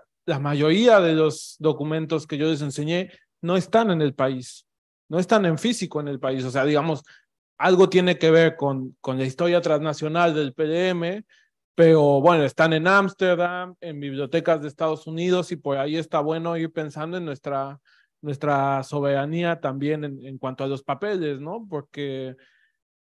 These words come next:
sí que tenemos algunos, sobre todo la primera época, que es, eh, en la Biblioteca Nacional, la, la época en donde editan en México, pero después, al, al estar editados en otros lugares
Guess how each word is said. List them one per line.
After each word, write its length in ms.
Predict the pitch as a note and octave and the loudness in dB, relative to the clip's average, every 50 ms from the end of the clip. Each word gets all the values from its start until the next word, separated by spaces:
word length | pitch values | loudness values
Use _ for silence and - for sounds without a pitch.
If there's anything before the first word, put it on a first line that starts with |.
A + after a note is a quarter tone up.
| _ | _
sí 200 | _ - G3 F#3 | _ -6 -6 -2
que 120 | - G#3+ G3+ | 0 0 0
tenemos 640 | G#3 F3+ E3+ F3 F3+ F3+ F#3 F3+ D#3+ - - - - | 0 -2 -4 -2 -4 -4 -4 -6 -6 -8 -14 -20 -16
algunos, 1040 | - B2 C3+ C#3 D3+ D#3 D3+ D3 D3+ F3+ G3+ G#3+ G#3 G3 G3 F#3 F3+ F3+ D#3 C#3+ - | -12 -8 -6 -4 -4 -4 -4 -4 -4 -2 -2 0 0 0 0 0 0 0 -2 -4 -8
sobre 260 | - D#3+ D3 D3+ D#3 | -8 -6 -4 -4 -2
todo 200 | D#3 F3+ F3+ F#3 | 0 2 2 4
la 180 | F3+ E3+ D#3 D#3 | 4 4 2 0
primera 440 | D#3 D3+ D#3 D#3+ E3 E3+ E3 E3+ F#3+ | -2 -6 -6 -4 -2 0 0 2 0
época, 400 | F#3+ D#3+ E3+ E3 D3 D#3 C#3 C3 | -2 -4 -6 -8 -8 -8 -10 -10
que 280 | - D3 D3 D3+ D3+ | -8 -6 -4 -2 -2
es, 200 | D3 C#3 C#3+ - | -4 -4 -8 -10
eh, 540 | D#3 D3+ C#3+ C3+ B2+ B2 A#2+ A#2+ A#2+ A2 A#2+ | -10 -8 -8 -8 -8 -10 -10 -12 -14 -14 -14
en 100 | C3 B2+ | -10 -8
la 100 | B2 A#2+ | -6 -6
Biblioteca 500 | C3 C3+ B2+ C3+ B2+ B2 D3+ D3+ D#3+ D3+ | -4 -4 -4 -4 -4 -2 -2 -2 -2 -2
Nacional, 640 | D3 C#3+ C3 - C#3+ C#3 D3 D#3+ D#3+ E3 D#3+ D#3+ - _ _ _ _ | -4 -4 -6 -6 -6 -6 -2 0 0 0 0 -2 -6 _ _ _ _
la, 240 | - C3 B2+ - - - | -10 -8 -8 -8 -10 -12
la 240 | B2+ B2+ A#2+ C#3+ D#3 | -12 -8 -4 -2 -2
época 340 | D#3+ C#3+ E3+ E3 - C#3+ | 0 0 -2 -4 -4 -6
en 100 | C#3 C3+ | -6 -6
donde 220 | C3 C3 C3 C3 C3 | -6 -6 -6 -6 -6
editan 360 | C3 E3 F3+ D3+ E3+ D#3 D#3 | -6 -6 -2 0 0 0 0
en 140 | E3 E3 F3 | 0 -2 -2
México, 600 | F#3 F#3+ E3+ - F#3 E3 - F3 F3 G3 A3 - _ _ _ _ _ _ _ _ _ _ _ | -2 -4 -4 -6 -10 -8 -6 -6 -6 -6 -6 -12 _ _ _ _ _ _ _ _ _ _ _
pero 240 | _ F3+ E3+ E3+ E3 | _ 2 2 4 4
después, 720 | D#3+ D#3+ C#3+ D#3 - E3+ G3 G#3+ A3+ A#3+ A#3 - - - _ _ _ _ _ - | 4 2 0 0 0 2 4 6 4 4 2 -2 -8 -18 _ _ _ _ _ -12
al, 300 | C3+ D3 D3 C#3+ C3+ - _ | -10 -10 -10 -10 -12 -12 _
al 160 | - C3+ D3 | -8 -6 -6
estar 280 | C#3+ - - F#3+ G3+ G#3+ | -6 -2 0 2 4 4
editados 500 | F#3+ F#3 D#3 - E3+ D#3 D#3 D3+ - - | 4 2 2 2 2 2 2 0 -2 -6
en 120 | D3+ D3+ | -6 -6
otros 280 | E3 E3 F3 E3+ D#3+ D3+ | -6 -2 -2 -2 -2 0
lugares 440 | D#3+ D#3 E3 D#3+ D#3 D3 C3+ - | 0 2 2 2 2 0 -4 -8